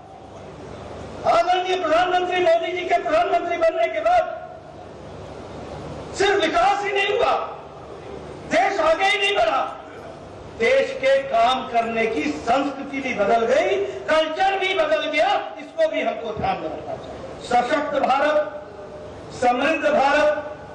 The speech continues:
प्रगतिशील भारत आज दुनिया के सामने खड़ा है।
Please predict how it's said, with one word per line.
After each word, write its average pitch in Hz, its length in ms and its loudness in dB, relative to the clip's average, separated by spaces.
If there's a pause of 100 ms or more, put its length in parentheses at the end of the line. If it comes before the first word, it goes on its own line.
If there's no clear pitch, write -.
(280)
प्रगतिशील 302 840 -2
भारत 220 460 2 (280)
आज 226 220 4
दुनिया 220 500 -4
के 190 200 -4
सामने 170 440 0
खड़ा - 280 0
है। - 160 -2